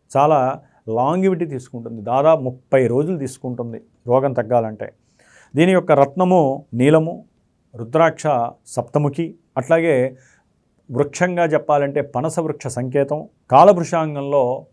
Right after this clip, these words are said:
వక్షస్థలానికి సంబంధించింది అనురాధ నక్షత్రం. దేవత మిత్రుడు దిక్కు నైరుతి దిక్కును సూచిస్తుంది. మరి ఈ యొక్క నక్షత్రానికి సంబంధించినటువంటి అధిపతి శని సేవకా వృత్తిని,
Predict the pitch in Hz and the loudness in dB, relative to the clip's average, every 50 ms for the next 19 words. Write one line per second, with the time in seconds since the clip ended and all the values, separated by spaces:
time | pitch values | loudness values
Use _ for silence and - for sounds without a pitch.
0 | _ - 113 127 131 127 - - 185 180 180 - - 165 160 160 151 151 151 143 | _ -6 -4 -4 -4 -4 -4 -2 -2 -2 -2 -2 -2 0 2 2 0 0 -2 -6
1 | 127 131 135 135 131 131 127 123 127 127 135 139 127 117 120 127 131 135 131 120 | -6 -8 -8 -8 -8 -8 -8 -8 -8 -10 -8 -8 -6 -6 -4 -2 0 0 0 0
2 | 107 127 127 120 - - 120 123 - 135 131 117 104 107 - _ _ _ _ _ | 0 -2 -4 -4 -8 -10 -14 -10 -8 -8 -8 -8 -8 -12 -16 _ _ _ _ _
3 | - 98 98 123 135 151 165 165 160 170 160 135 120 120 123 143 - _ _ _ | -12 -2 2 4 6 6 6 4 4 4 4 6 6 4 2 0 -4 _ _ _
4 | - 110 120 123 123 - 156 156 147 151 147 120 110 117 - - _ _ _ - | -8 -4 -4 -4 -2 0 2 2 4 4 4 2 0 -2 -6 -10 _ _ _ -20
5 | 104 95 95 135 135 131 - 175 160 131 117 123 127 - - 110 107 117 127 143 | -12 -8 -6 -6 -6 -6 -6 -6 -4 -4 -4 -6 -10 -16 -16 -10 -4 0 0 2
6 | 160 165 156 147 131 127 131 143 139 123 - 123 113 - 110 - - _ 117 110 | 2 0 -2 -4 -8 -10 -8 -8 -10 -8 -8 -10 -10 -10 -12 -16 -16 _ -18 -16
7 | 110 113 113 - _ _ _ _ _ _ _ _ _ - 143 165 185 175 151 143 | -16 -16 -18 -20 _ _ _ _ _ _ _ _ _ -2 2 4 6 6 6 4
8 | 143 151 156 156 _ _ _ _ _ _ - 175 190 190 190 190 190 180 147 135 | 2 -2 -6 -10 _ _ _ _ _ _ 0 4 4 4 4 6 6 8 8 10
9 | 143 156 165 170 180 - _ _ _ _ _ _ _ _ _ _ _ _ _ _ | 8 6 4 2 -4 -12 _ _ _ _ _ _ _ _ _ _ _ _ _ _
10 | _ _ - - _ _ 160 147 147 143 135 - - 175 175 175 190 185 175 175 | _ _ -20 -20 _ _ -6 -4 -4 -4 0 2 2 2 2 4 4 6 6 6
11 | 175 165 165 165 151 139 147 139 151 143 147 151 156 156 135 139 147 139 131 143 | 4 2 0 0 0 0 0 0 -2 -4 -4 -2 -4 -4 -4 -6 -6 -6 -6 -6
12 | 143 135 127 123 131 127 151 139 147 139 127 127 123 - - 139 143 151 135 120 | -4 -2 -2 -2 -2 -2 -2 -2 -2 -4 -4 -4 -6 -6 -6 -6 -4 -4 -4 -6
13 | 120 127 127 - _ _ _ _ - - - 120 117 117 123 131 131 139 143 143 | -6 -10 -12 -16 _ _ _ _ -18 -12 -8 -4 -2 -2 -2 -2 -2 0 0 0
14 | 139 139 135 131 - 147 147 151 165 - | 0 -2 -4 -6 -6 -6 -6 -6 -8 -12